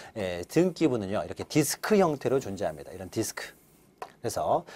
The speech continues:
부동산에 대한 권리 관계가 기록되어 있는 이 디스크, 이것이 등기부가 돼요. 그래서 우리가 등기부 등본 발급을 신청을 하게 되면은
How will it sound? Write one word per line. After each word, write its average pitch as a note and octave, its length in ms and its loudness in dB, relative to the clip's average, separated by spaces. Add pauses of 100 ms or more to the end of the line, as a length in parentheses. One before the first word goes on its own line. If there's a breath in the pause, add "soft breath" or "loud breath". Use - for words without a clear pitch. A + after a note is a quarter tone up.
(160 loud breath)
부동산에 F3 520 6
대한 C#3 240 2
권리 C#3+ 480 4
관계가 B2+ 500 2
기록되어 C3 560 4
있는 A#2 180 2
이 G#2 100 -6
디스크, - 600 -2
이것이 F#3 440 2 (100)
등기부가 G#2 600 -4
돼요. D2+ 160 -10 (440 loud breath)
그래서 G3+ 200 4
우리가 E3 600 2
등기부 D3 1000 4 (120)
등본 E3 460 4
발급을 B2 460 2
신청을 C#3 500 -2
하게 C3 180 0
되면은 G2 380 -4